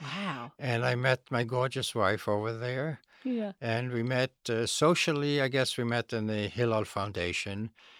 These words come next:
Speaker 2: which is sort of like a Jewish, uh,
Speaker 1: Like
Speaker 2: fraternity, sorority.
Speaker 1: Okay.
Speaker 2: And, uh,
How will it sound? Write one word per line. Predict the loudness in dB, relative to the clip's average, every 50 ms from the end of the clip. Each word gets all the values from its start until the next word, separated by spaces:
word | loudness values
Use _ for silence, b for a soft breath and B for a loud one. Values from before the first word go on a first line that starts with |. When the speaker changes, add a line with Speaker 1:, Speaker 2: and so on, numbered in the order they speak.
| b b b
Speaker 2:
which | _ -8 -6 -4 -4
is | -4 -2
sort | -2 -2 -2 -2
of | -2 -2
like | -2 -4 -4
a | -4 -8
Jewish, | -6 -6 -4 -2 0 0 0 -2 -2 -2 -2 -2 -2 -2 -4 -6 -10 -12 _ -12
uh, | -8 -4 -4 -2 -2 -2 -4 -4 -4 -6 -8 -10 -6 -2
Speaker 1:
Like | -2 0
Speaker 2:
fraternity, | 0 -2 -4 0 2 2 2 2 0 -2 -2 -2 -4 -2
sorority. | -2 -4 -4 -2 0 0 2 2 0 -2 -4 -6 -8 -10 -10 -12 _ 0
Speaker 1:
Okay. | 0 0 2 2 0 0 0 -2 b b b b _ -14 -6
Speaker 2:
And, | -4 -2 0 0 0 -2 -2 -6 -6 -2
uh, | 0 0 2 2 2 2 2 2 0 0